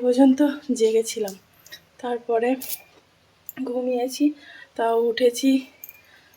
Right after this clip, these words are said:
সাতটার আগে। আমাদের বাড়িতে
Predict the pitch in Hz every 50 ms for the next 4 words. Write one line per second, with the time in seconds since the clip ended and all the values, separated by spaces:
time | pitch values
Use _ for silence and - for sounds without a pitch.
0 | _ - - - 240 226 226 - - - 254 247 247 254 247 - - - - -
1 | 208 208 202 196 185 214 208 208 - - _ _ _ _ _ _ _ _ _ _
2 | _ _ _ _ - 247 240 233 226 240 240 240 240 247 240 240 277